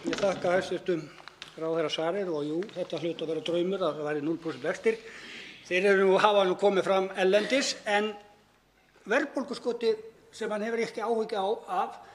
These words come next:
ég meina, hvers vegna þá ekki að, að slá á ótta, hérna, heimilanna og bara taka þetta úr sambandi? Gerum við, höfum bara vaðið fyrir með okkur og tökum þetta, hérna, verðtrygginguna úr sambandi þannig að það sé tryggt að hún fari ekki á fleygiferð. Vegna þess að við erum að átta okkur á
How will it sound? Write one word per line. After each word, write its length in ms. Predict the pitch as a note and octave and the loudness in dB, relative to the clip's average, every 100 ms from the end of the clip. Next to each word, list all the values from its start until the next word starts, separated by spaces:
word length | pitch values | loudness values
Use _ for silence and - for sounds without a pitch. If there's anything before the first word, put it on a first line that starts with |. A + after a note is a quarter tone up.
| - - | -20 -8
ég 100 | A3+ | -4
meina, 160 | A3 A3 - | -4 -6 -2
hvers 200 | B3 C4 | -2 0
vegna 120 | C4 | -2
þá 100 | C4+ C4+ | 2 2
ekki 180 | - A#3 | 2 0
að, 160 | A3+ G#3 A3 | 0 -2 -2
að 100 | G#3+ | -2
slá 140 | - B3+ | -2 4
á 60 | B3 | 6
ótta, 380 | B3+ - - G#3 - - - G3 | 4 2 -2 -4 -4 -16 -18 -6
hérna, 340 | G3+ G3 F3+ | -6 -4 -2
heimilanna 400 | G3+ G3 F#3 F#3+ | 0 0 0 0
og 80 | F#3+ | -2
bara 140 | F3+ | -4
taka 360 | G#3 C4 A#3+ F#3 | -4 -6 -2 -2
þetta 200 | F3 F3+ | -4 -6
úr 60 | - | -8
sambandi? 340 | F#3 - - - | -10 -14 -20 -6
Gerum 320 | B3+ D4 A#3 | -4 -4 -6
við, 100 | - A#3 - - - D#3+ | -8 -10 -10 -16 -18 0
höfum 300 | A3+ D4 C4+ | 0 2 0
bara 160 | A#3+ B3 | -2 -2
vaðið 220 | C#4 B3 | -2 -4
fyrir 100 | A#3+ | 0
með 120 | C4 | 0
okkur 180 | A#3+ A#3 | 0 -2
og 60 | - | -6
tökum 300 | D4 C4 - G#3+ | -6 -4 -4 -6
þetta, 200 | A#3+ - | -10 -4
hérna, 240 | G#3 A3 G#3+ | -4 -4 -4
verðtrygginguna 560 | A3 - A#3 A3 G#3 A3+ | -4 -4 -10 -8 -6 -4
úr 80 | G3 | -4
sambandi 400 | F#3+ F#3+ G3+ C4+ - - - | -4 -4 -4 -6 -12 -18 -2
þannig 180 | G#3 G3+ | 2 4
að 80 | |
það 100 | G#3 G3+ | 4 2
sé 80 | - | -2
tryggt 360 | G#3+ C4+ - - | -2 -2 -4 -16
að 80 | - | -4
hún 180 | G3+ A3 | -4 -2
fari 280 | A#3+ D#4 C4+ | -2 -2 -2
ekki 140 | - | -4
á 40 | G3 | -2
fleygiferð. 460 | G#3+ - C#3+ - - - - G#3 | -2 -2 -6 -10 -20 -20 -2 0
Vegna 280 | - D#4 G3+ | 4 4 4
þess 180 | F#3 A3 | 2 4
að 80 | |
við 80 | A3+ | 4
erum 160 | G#3+ G#3+ | 4 2
að 80 | C#4 | 0
átta 200 | - D4 | -2 2
okkur 120 | |
á 60 | D#4 | 2